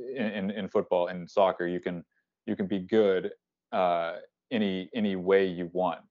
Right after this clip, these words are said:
And I mean, when I say that, I mean, like, you can be a hu-, you can be a huge athlete and just run past people, or you can be a small, uh, just clever player, you know, like an Iniesta or something. It's just, you know, uh, just very intelligent, not, not the most athletic,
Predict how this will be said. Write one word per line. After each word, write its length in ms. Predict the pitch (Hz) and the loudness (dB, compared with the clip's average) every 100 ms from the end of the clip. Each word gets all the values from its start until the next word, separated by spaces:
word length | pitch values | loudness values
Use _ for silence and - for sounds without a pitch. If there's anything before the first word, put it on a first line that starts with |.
| _ | _
And 120 | 98 | -6
I 60 | 87 | -4
mean, 380 | 87 87 92 - | -4 -6 -10 -12
when 140 | 110 92 | -8 -6
I 80 | 87 | -4
say 180 | 95 | -2
that, 120 | 90 87 | 0 0
I 80 | |
mean, 240 | 85 87 85 | -4 -6 -6
like, 200 | 85 82 _ _ _ _ | -6 -6 _ _ _ _
you 80 | 95 | -6
can 160 | 95 90 | -4 -2
be 140 | 90 | -2
a 60 | 87 | -4
hu-, 180 | - | -6
you 180 | 95 98 | -6 -6
can 260 | - 110 104 | -4 -2 0
be 160 | 95 | -2
a 20 | 85 | -4
huge 320 | 95 90 85 | -6 -6 -2
athlete 520 | 85 85 92 95 101 | 0 0 -2 -4 -4
and 100 | 92 | -6
just 220 | 87 85 _ | -6 -8 _
run 240 | 90 85 82 | -6 -6 -4
past 300 | 85 87 - | -2 -2 -6
people, 400 | 90 - 104 - _ _ - | -4 -2 -4 -6 _ _ 0
or 120 | 104 | 2
you 140 | 95 | 2
can 120 | 95 | -2
be 100 | 92 | -2
a 60 | 92 | -2
small, 640 | - 101 95 92 90 87 - | -2 0 0 2 -2 -4 -6
uh, 380 | 110 87 85 85 | -2 0 0 -4
just 240 | 98 87 - | -8 -12 -10
clever 720 | - 98 92 85 82 - _ - | 0 2 2 -2 -4 -8 _ -14
player, 280 | - 87 82 | -2 0 0
you 80 | 85 | -4
know, 100 | 85 | -4
like 160 | 85 95 | -4 -6
an 80 | |
Iniesta 480 | 90 87 90 87 - | -8 -6 -4 -4 -4
or 140 | 82 80 | -8 -8
something. 360 | 85 85 82 | -12 -12 -12
It's 140 | 82 - | -12 -12
just, 180 | 85 | -12
you 60 | 95 | -10
know, 180 | 85 - _ _ _ _ | -10 -12 _ _ _ _
uh, 240 | 98 87 87 | -2 -2 -2
just 240 | 90 - _ | -6 -8 _
very 420 | 117 113 95 90 90 | -8 -2 2 2 0
intelligent, 680 | 87 - 92 92 95 95 | -4 0 2 2 -2 -8
not, 300 | 95 90 90 | -4 -4 -4
not 160 | 95 87 | -8 -8
the 60 | 92 | -6
most 200 | 87 85 | -4 -2
athletic, 460 | 85 90 87 101 | -2 -2 0 0